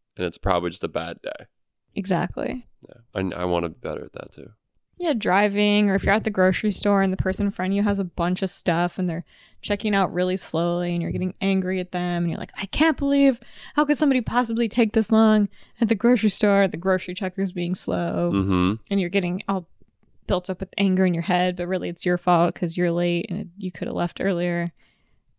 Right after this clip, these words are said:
Speaker 2: Just being kinder in those situations and sending more kindness out to the world. Patience.
Speaker 1: Ooh, patience. It's a virtue.
Speaker 2: Yes. Okay, you go.
Speaker 1: This kind of goes along with the other one about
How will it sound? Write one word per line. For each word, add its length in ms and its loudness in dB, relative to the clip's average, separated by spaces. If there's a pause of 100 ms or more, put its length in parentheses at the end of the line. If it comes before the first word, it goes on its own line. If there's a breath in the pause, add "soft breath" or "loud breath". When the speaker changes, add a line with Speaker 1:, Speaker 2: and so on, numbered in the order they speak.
(160)
Speaker 2:
Just 200 0
being 220 4
kinder 400 0
in 80 -4
those 180 -6
situations 840 -8
and 220 -14
sending 420 -8
more 120 -12
kindness 460 -10 (100)
out 100 -10
to 100 -16
the 100 -14
world. 480 -10 (1000)
Patience. 800 -2 (140)
Speaker 1:
Ooh, 140 -2
patience. 800 -8 (120)
It's 160 -8
a 40 -6
virtue. 420 -6 (400)
Speaker 2:
Yes. 540 -8 (300)
Okay, 160 0
you 60 -4
go. 140 -10 (460)
Speaker 1:
This 180 -6
kind 140 -2
of 60 -6
goes 120 2
along 360 0
with 200 -8 (500)
the 200 2
other 120 0
one 140 -6
about 300 -12